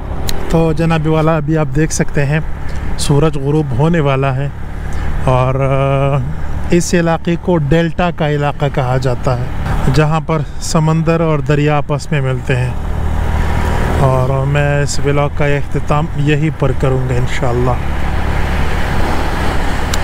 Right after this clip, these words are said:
यहाँ पर सामने आप देख सकते हैं समंदर है, लेकिन अभी आगे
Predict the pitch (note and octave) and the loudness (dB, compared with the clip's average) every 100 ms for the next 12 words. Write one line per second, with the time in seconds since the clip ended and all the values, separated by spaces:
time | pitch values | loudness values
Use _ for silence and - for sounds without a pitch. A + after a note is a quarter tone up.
0 | - - - - - - D3 C#3+ C#3 D3+ | 0 0 0 0 2 2 2 2 0 -2
1 | C#3+ E3 D#3 D#3 D3+ C#3+ D#3 D3+ - D#3 | 0 0 0 0 0 0 0 0 -2 -2
2 | - C#3+ D#3 - D3 D3 D3+ C#3+ C#3 D#3+ | 0 0 0 2 2 2 2 0 -2 -2
3 | - - - - - - - - - - | -2 -2 -2 -2 -2 0 0 0 0 0
4 | - - - - D3+ C#3 D#3 D3 C#3 D3+ | 0 0 2 2 2 2 2 0 2 2
5 | D#3 D3+ D3+ D3+ | 2 2 2 0